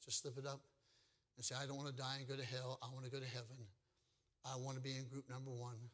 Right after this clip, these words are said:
Would you allow us to pray for you? Anybody like that at all? Anybody like that at all? God bless you. Anybody else?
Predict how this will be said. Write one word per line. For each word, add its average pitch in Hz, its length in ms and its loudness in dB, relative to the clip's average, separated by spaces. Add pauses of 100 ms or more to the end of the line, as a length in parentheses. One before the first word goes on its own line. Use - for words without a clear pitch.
(880)
Would 127 140 0
you 131 60 0
allow 135 140 0
us 123 100 -2
to 139 100 0
pray 127 240 -2
for 120 160 -6
you? 123 60 -4
Anybody 131 140 -2
like 127 160 -4
that 131 120 -2
at 135 80 -4
all? 110 260 -8 (840)
Anybody 123 200 -4
like 120 100 -10
that 123 120 -2
at 120 100 -4
all? 117 240 -8
God 123 180 -4
bless 120 280 -2
you. 120 60 -10 (1160)
Anybody 127 340 0
else? 104 420 0